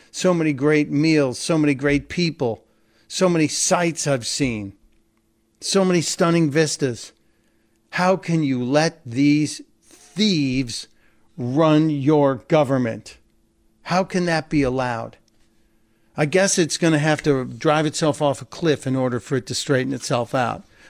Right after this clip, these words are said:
I guess it's gonna have to burn itself down in order to be rebuilt. I just don't, I don't understand how the city council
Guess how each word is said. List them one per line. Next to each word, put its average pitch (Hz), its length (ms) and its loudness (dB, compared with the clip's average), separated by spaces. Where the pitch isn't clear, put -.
I 151 100 2
guess 156 240 0
it's 160 120 -4
gonna 156 180 2
have 151 220 2
to 147 80 2
burn 147 320 2
itself 139 440 0
down 117 440 -6
in 135 160 2
order 131 220 2
to 123 160 -6
be 117 180 -2
rebuilt. 113 600 -2
I 147 80 0
just 156 280 -2
don't, 139 240 2
I 143 80 2
don't 175 260 2
understand 143 640 0
how 131 300 0
the 117 160 -6
city 185 440 0
council 156 880 -2